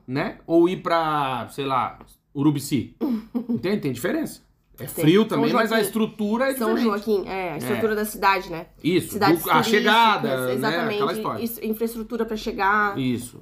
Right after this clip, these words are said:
Speaker 2: os
Speaker 1: Hum.
Speaker 2: hotéis.
Speaker 1: É. E eu a-, e aí eu acho que é isso, que o montar esse plano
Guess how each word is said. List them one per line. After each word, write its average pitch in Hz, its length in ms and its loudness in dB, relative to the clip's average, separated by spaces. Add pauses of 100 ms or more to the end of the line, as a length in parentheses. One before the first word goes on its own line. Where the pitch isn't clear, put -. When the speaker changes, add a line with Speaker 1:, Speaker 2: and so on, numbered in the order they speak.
Speaker 2:
os 107 160 -4
Speaker 1:
Hum. 113 100 0
Speaker 2:
hotéis. 196 500 -2
Speaker 1:
É. 92 180 -10
E 143 100 2
eu 214 140 4
a-, 277 160 2
e 233 100 -2
aí 220 120 2
eu 240 100 0
acho 233 160 0
que 247 80 -4
é 240 40 -2
isso, 196 180 -4
que 151 260 -2 (840)
o 226 320 4
montar 202 520 2
esse - 180 -4
plano 214 560 -2